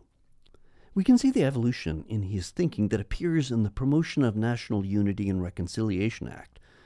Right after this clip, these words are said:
a kind of curious title for an official government pro-, proclamation. There we're told there is a need for understanding, but not for vengeance,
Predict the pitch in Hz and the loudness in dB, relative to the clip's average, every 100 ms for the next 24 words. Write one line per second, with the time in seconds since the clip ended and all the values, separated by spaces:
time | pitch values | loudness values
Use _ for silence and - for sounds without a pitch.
0 | _ - - - 135 85 - _ _ - | _ -14 -14 -6 -4 -4 -6 _ _ -4
1 | - 98 87 98 85 92 - 104 92 - | -2 0 -2 -4 -4 -6 -6 -6 -4 -4
2 | 113 92 95 95 90 85 92 - - - | -6 -6 -4 -4 -4 -6 -8 -16 -8 -8
3 | - - - - - 87 107 - - - | -8 -12 -10 -8 -8 -6 -6 -6 -12 -14
4 | _ _ _ - - - - - 147 165 | _ _ _ -20 -20 -20 -20 -4 4 4
5 | 151 127 113 - 131 117 110 - 117 156 | 6 4 2 0 0 2 0 -4 0 0
6 | 160 - 143 139 127 - _ _ _ 135 | 0 0 4 4 2 -12 _ _ _ 2
7 | 123 117 117 135 185 156 113 - - 107 | 4 4 4 4 4 0 -4 -10 -4 -4
8 | 101 - 107 101 98 92 - 90 82 104 | -4 -4 0 0 0 -2 -4 -8 -6 -6
9 | - - 101 95 95 85 71 - - - | -6 -4 0 2 2 -2 -6 -8 -16 -20